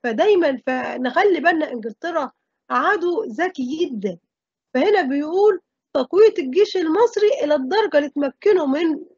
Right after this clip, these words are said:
الدفاع عن قناة السويس بمفرده، فلو وصل إلى هذه القوة تجلو القوات البريطانية الحليفة عن مصر".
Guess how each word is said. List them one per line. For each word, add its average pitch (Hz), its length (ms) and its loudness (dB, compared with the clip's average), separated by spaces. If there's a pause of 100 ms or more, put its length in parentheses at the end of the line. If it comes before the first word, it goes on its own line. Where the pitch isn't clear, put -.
(100)
الدفاع 294 540 2 (140)
عن 277 160 -2
قناة 339 380 -2
السويس 320 440 -2
بمفرده، 269 560 0 (540)
فلو 320 240 4 (220)
وصل 269 460 0 (580)
إلى 330 160 -2
هذه 285 360 2
القوة 440 560 0 (140)
تجلو 330 260 -4
القوات 320 420 -8
البريطانية 285 580 -2
الحليفة 320 720 -2
عن 339 280 4
مصر". 220 280 -4